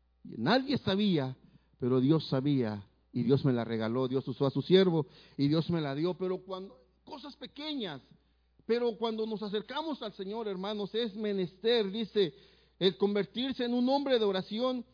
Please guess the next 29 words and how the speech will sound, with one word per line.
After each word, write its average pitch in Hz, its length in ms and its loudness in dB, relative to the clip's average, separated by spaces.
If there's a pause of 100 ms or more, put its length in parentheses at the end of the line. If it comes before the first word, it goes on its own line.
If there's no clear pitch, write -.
(240)
no 233 180 0
llega 254 320 -2
por 208 180 -2
accidente. 185 880 -2 (300)
Esto 240 320 2
lleva 247 300 0
entrenamiento, 196 920 0
tal 233 260 0
como 226 200 0
un 240 80 -4
atleta 226 480 -4
cuando 190 440 0 (180)
está 196 240 0
trabajando 220 460 0
en 214 80 0
retos 226 320 0
físicos, 214 440 -4
la 185 120 0
oración 220 540 -4 (300)
es 233 220 -4
un 226 160 -4
reto 233 240 -2
espiritual 214 560 -4
el 226 100 0
que 214 120 -2
toma 254 340 0
esfuerzo, 254 680 -4
posiblemente 240 720 -4
porque 202 540 -2